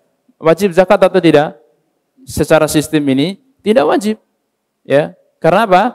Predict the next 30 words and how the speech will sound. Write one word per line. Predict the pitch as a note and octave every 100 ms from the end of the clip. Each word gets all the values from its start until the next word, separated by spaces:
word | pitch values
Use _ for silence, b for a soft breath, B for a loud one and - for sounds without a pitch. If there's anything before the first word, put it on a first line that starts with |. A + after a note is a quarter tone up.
| _ _ _
Karena | C#3+ E3+
tidak | F3+ F#3+
diliarkan. | G3+ B3 C4+ - D#3+
Yang | F3+ F3
dikandang, | D#3 D3+ C#3+ C#3+ C#3
yang | C#3+ D3
dizakatkan | C#3+ C#3 C3 A#2+ A#2+ C3 B2+ C3+ C3+
di | D3
sini | G3 F#3
adalah | F#3+
yang | F3
diliarkan. | F3 G#3 G3 C3 B2 _ _ _ _ _ _ _ _ _ B2
Ya, | C3
yang | C3 C3+
diliarkan. | C3+ E3 C3+ C3 A#2+ A#2+ A#2 G#2 _ _ _ _ _ _ -
Ya. | A2+ A#2 C#3 _ _ _ _ _ -
Bisa | B2+ C3
dipahami | B2+ B2 B2
di | A#2
sini | A2+ A2+
insyaallah | G#2+ G#2+ A2 B2
ya. | A#3 - _
Nah, | A2 G#2 G#2+ _ _ _ -
yang | C3 B2+
diliarkan | B2 A#2 A#2 A2 G#2+ _ _
atau | A2 A2
yang | C#3 C3+ C3+
dianak | B2+ C#3 F2 -
pinakkan, | C3+ C#3 A#2 A#2+ G#2 _ _ A#2
ya. | A#2+